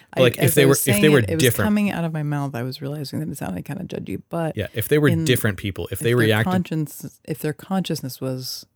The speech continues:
Speaker 2: less evolved.
Speaker 1: Right. If they had the victim mentality, then they, it, they would be completely destitute.
Speaker 2: I mean, I, and people on the outside would think they had every justification to be,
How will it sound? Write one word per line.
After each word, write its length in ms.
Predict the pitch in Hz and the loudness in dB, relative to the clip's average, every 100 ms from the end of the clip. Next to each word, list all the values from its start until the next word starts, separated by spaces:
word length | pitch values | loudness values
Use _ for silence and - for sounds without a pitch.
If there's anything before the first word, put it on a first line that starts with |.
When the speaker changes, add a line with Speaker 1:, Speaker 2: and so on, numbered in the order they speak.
| _ _ _ _ - | _ _ _ _ -10
Speaker 2:
less 240 | 139 123 | -8 -6
evolved. 600 | 139 143 - 160 - - _ _ _ - | -6 -6 -6 -6 -8 -16 _ _ _ -8
Speaker 1:
Right. 240 | 95 - | -8 -8
If 140 | 107 - | -4 0
they 100 | 139 | 2
had 240 | 123 104 - - | 2 0 -6 -8
the 120 | 104 | -4
victim 400 | 98 101 98 101 | -2 -2 -2 -2
mentality, 580 | 101 107 87 82 82 107 _ _ _ _ _ _ _ _ _ _ _ _ _ _ _ _ _ - | 0 -2 -4 -6 -8 -12 _ _ _ _ _ _ _ _ _ _ _ _ _ _ _ _ _ -8
then 300 | 107 107 104 | 0 2 2
they, 200 | 113 113 110 _ _ | 2 0 0 _ _
it, 260 | - 107 - | -8 -8 -4
they 120 | 110 | 0
would 100 | 110 | 2
be 200 | 110 110 - _ _ _ _ _ _ _ _ _ _ _ _ | 2 0 -2 _ _ _ _ _ _ _ _ _ _ _ _
completely 440 | 120 113 135 135 | -2 2 2 4
destitute. 480 | 113 147 - - - | 2 0 -2 -12 -8
Speaker 2:
I 60 | 175 | -4
mean, 120 | 165 | -2
I, 140 | 160 - | -2 -4
and 140 | 165 160 | -6 -4
people 240 | 170 160 | -4 -4
on 100 | 156 | -4
the 80 | 147 | -2
outside 420 | 151 151 143 143 | -4 -6 -10 -8
would 140 | 143 - | -10 -8
think 220 | 143 139 | -10 -8
they 220 | 139 135 | -8 -6
had 200 | 135 135 | -6 -6
every 240 | 139 135 | -8 -8
justification 680 | 139 135 - 147 - 135 131 | -10 -12 -14 -14 -12 -10 -12
to 80 | 143 | -12
be, 360 | 139 - - | -12 -10 -10